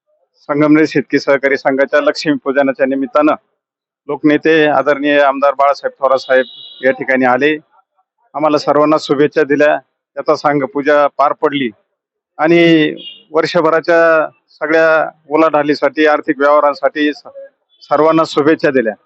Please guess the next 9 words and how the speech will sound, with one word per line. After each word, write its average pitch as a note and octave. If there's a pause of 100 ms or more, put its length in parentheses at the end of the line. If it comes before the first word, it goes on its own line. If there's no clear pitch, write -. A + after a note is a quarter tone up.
(400)
साहेबांच्या D#3
येण्यानं E3
निश्चितच E3 (1400)
ऊर्जी-, E3
ऊर्जा E3+
आमची E3+
सर्वांची D#3
वाढत D#3+
असते. C#3+